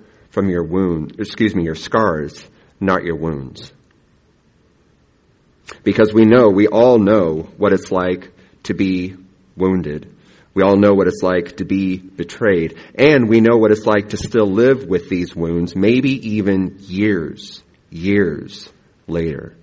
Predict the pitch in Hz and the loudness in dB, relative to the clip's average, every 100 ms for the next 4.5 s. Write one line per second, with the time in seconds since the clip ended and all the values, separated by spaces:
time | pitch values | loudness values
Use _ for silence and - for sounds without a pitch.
0 | _ _ _ _ _ _ _ _ _ _ | _ _ _ _ _ _ _ _ _ _
1 | _ _ _ _ _ _ - - - - | _ _ _ _ _ _ -20 -20 -18 0
2 | 135 180 120 104 107 98 107 104 98 107 | 4 6 6 4 2 0 2 2 -2 0
3 | 110 104 101 104 107 98 95 95 101 101 | 0 0 -2 -4 0 2 0 0 0 0
4 | 101 95 92 95 | -2 -4 -2 -4